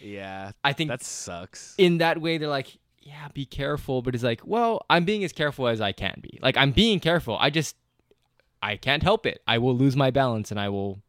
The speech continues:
Speaker 2: I, I know, I'll stumble,
Speaker 1: Right.
Speaker 2: I'll fall, and everything. Um, which is why it's so fascinating to see the, the,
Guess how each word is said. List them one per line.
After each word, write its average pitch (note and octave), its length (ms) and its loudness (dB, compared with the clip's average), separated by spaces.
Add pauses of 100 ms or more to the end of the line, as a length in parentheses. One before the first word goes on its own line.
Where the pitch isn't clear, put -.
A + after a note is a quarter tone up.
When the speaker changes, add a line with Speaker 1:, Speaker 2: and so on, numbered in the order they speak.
(120)
Speaker 2:
I, G2 160 -6 (140)
I G#2+ 80 -10
know, G2+ 100 -10
I'll G2+ 180 -6
stumble, A2 380 -2
Speaker 1:
Right. G2 80 -2
Speaker 2:
I'll F#2+ 80 -4
fall, G#2 320 -4
and F#2+ 80 -10
everything. - 400 -14 (500)
Um, A2 360 2 (720)
which C3+ 160 -2
is C#3+ 100 -4
why B2+ 200 0
it's C3 100 -6
so B2 100 -2
fascinating A2 560 0
to F#2+ 60 -12
see A2 240 -4
the, G2+ 320 -4 (140)
the, F#2+ 240 -6